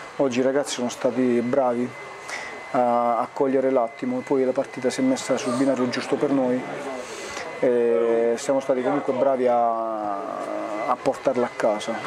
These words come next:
eh, in un momento nostro un po', un po' particolare, visto un po' di squalifiche, un po' di infortuni, non era, non era semplice. Oggi avevamo una, una difesa inedita.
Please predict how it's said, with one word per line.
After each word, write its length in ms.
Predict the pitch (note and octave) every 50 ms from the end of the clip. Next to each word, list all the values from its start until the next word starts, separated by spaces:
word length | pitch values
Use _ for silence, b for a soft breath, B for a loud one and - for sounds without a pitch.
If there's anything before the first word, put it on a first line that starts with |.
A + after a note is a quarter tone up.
| E3 C3+
eh, 460 | A#2 A2+ A2+ A#2 A#2 A#2 A#2+ A#2+ A#2+
in 100 | B2 B2+
un 160 | B2+ B2+ C3
momento 460 | C3 C#3 C3+ C#3 C#3 B2+ - - C3+
nostro 340 | C3 C3+ C3 B2 - - C#3
un 140 | B2+ B2 A#2+
po', 260 | - C#3 C3 B2+ B2+
un 100 | B2 B2 A#2 -
po' 100 | - B2+
particolare, 840 | - - C#3 - - - C#3 A#2 B2+ B2+ A#2+ A2+ A2+ A2 A#2+ A2+ - - - - - - - B B B B B B B B B B - -
visto 220 | - C3+ - - B2+
un 60 | A2+
po' 100 | - C#3
di 80 | B2+ A2+
squalifiche, 580 | - - - C3 A#2+ B2 C3+ C3 A#2+ - B2
un 80 | B2 A#2
po' 120 | - C3+
di 60 | B2+ B2+
infortuni, 560 | A#2+ - - B2+ - - - C#3 C3 B2 A#2+
non 200 | A#2+ B2 B2+ C3
era, 300 | C3+ B2+ B2+ B2+ B2 B2
non 200 | B2+ C3 B2+ B2
era 160 | B2 B2 B2
semplice. 460 | - - C#3 C3+ B2 A2+ - - -
Oggi 160 | C3+ B2+ A#2
avevamo 280 | B2+ B2 B2 B2 B2 B2
una, 220 | B2+ B2 B2 A#2+ - - - - - - - - - B4 - - C5+ - - -
una 180 | C3+ C#3 D3
difesa 360 | C#3 C3 C#3+ D#3+ D#3+ C#3+ -
inedita. 540 | D3 C#3+ D3 D3+ C#3+ B2+ C3 B2 C#3+ C3 B2